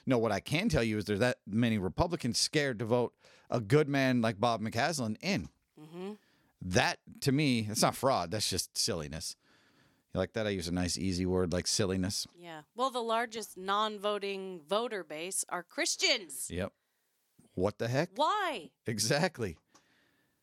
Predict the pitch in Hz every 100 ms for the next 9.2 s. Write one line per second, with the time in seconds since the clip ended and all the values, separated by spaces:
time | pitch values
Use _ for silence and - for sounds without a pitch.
0 | _ _ _ _ _ _ _ 190 269 294
1 | 285 285 277 277 294 285 285 247 320 330
2 | 180 135 _ 123 113 135 _ _ _ _
3 | _ - 113 85 98 - _ - 156 175
4 | 180 165 160 - 143 135 - 131 - 131
5 | 127 117 - 113 107 117 120 120 117 117
6 | 104 101 107 139 131 123 117 110 104 123
7 | 170 185 151 135 131 131 127 101 - 117
8 | 117 117 110 110 120 107 117 92 101 101
9 | 98 92